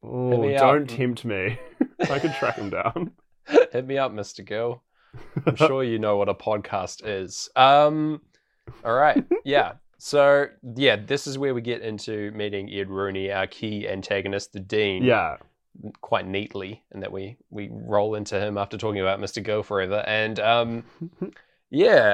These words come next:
Speaker 2: uh, he's on the phone with Ferris's mum, being like, uh, Ferris has missed school nine times this year,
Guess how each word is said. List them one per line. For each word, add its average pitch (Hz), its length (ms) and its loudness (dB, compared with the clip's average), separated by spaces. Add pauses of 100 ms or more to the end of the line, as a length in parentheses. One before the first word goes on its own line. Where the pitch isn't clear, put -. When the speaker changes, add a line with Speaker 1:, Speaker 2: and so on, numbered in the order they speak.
Speaker 2:
uh, 123 460 6
he's 127 160 -4
on 143 80 0
the 135 80 -4
phone 135 380 2
with 120 200 -2
Ferris's 131 420 -2
mum, 151 520 -4 (440)
being 107 260 -4
like, 101 580 -4
uh, 98 460 -2
Ferris 107 320 -4
has 92 140 -10
missed 104 360 -8
school 104 360 -2
nine 110 720 0
times 92 840 -6
this 98 260 -10
year, 92 400 -2